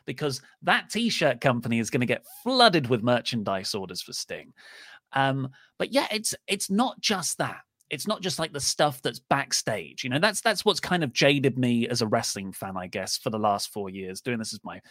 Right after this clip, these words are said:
full-time job, I'm sure you as well. And as an adult in general, like, I don't think wrestling, by and large, has satisfied me in the way it used to when I was a kid. You know,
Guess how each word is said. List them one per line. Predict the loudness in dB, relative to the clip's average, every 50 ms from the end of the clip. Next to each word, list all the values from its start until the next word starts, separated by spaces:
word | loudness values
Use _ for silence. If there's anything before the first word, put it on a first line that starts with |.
| -20 -20 _
full-time | -4 -2 -2 -2 -2 -2 -4 -4 -4 -4
job, | -4 -4 -4 -4 -4
I'm | -6 -6
sure | -2 0 0 0 0
you | 0 -2 -4 -6 -6
as | -8 -6
well. | -6 -4 -4 -4 -4 -8 -14 -20 -20 -20 -20 -20 -20 -4 _ -2
And | 0 2 2
as | 2 4 4
an | 4 6
adult | 4 6 6 6 4 4 2
in | 0 -2 0
general, | 2 2 2 2 0 -2 -4 -8 -14 -20 _ _ _ _
like, | 0 0 0
I | 2
don't | 2 2 2 2 0 0
think | 0 0 0 0 -2 0 2
wrestling, | 4 4 4 4 0 0 2 2 2 2 0 -2 -4 -6 -10 _ _ _ _ _ _ _ _ _ 6
by | 6 8 8
and | 6 6 6
large, | 6 6 4 4 2 -2 -6 -6 -4 -4 -4 -4 -6 _ _ _ -4
has | -2 0 2
satisfied | 2 4 6 6 6 6 4 2 0 0 0 -2 -2 -4 -6 -6
me | -4 -4
in | -2 -2
the | 0
way | 0 0 0 0 0
it | -2
used | -6 -6 -6 -6 -6
to | -4 -4
when | -2 -2
I | -2
was | -2 -2 -4
a |
kid. | -6 -6 -4 -4 -4 -6 -8 -14 -20 _ _ _ _ -6
You | -4 -4
know, | -4